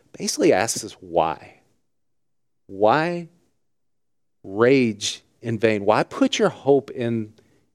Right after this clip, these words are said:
in anything in the human institutions of this world? Don't you realize the king is on his throne? I mean,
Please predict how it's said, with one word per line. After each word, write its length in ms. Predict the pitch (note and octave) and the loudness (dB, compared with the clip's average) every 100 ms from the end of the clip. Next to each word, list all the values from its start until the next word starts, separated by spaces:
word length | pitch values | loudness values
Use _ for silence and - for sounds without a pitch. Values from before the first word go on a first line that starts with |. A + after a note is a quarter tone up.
| _ _ | _ _
in 140 | B2+ C#3 | 0 4
anything 640 | F3+ F#3+ D#3 C3+ F2+ - - | 4 2 0 0 -6 -18 -14
in 200 | C3+ C3 | -6 0
the 280 | B2 A#2 A2+ - _ | 2 0 -4 -14 _
human 380 | - E3+ F3+ E3 | -4 0 4 2
institutions 680 | D#3 - B2 D3+ C#3+ C3 B2 | 2 -4 -2 0 2 0 0
of 120 | A2+ | 0
this 180 | A2 G#2+ | -2 0
world? 460 | B2+ C3+ G#2 A2 _ _ _ _ _ - _ - | 2 2 0 -12 _ _ _ _ _ -20 _ -16
Don't 240 | D#3 - | -12 -8
you 80 | G#3 | -6
realize 640 | B2 E3 - G2 F2+ - _ _ _ | 2 2 2 -2 -6 -10 _ _ _
the 80 | - | -8
king 320 | - G3 A#3+ | -2 0 0
is 160 | C#3 - | -2 -4
on 180 | - | -10
his 160 | - - | -12 -12
throne? 400 | - E2 - - _ _ _ | -12 -20 -20 -20 _ _ _
I 220 | - - - | -20 -8 0
mean, 160 | F#3 | 0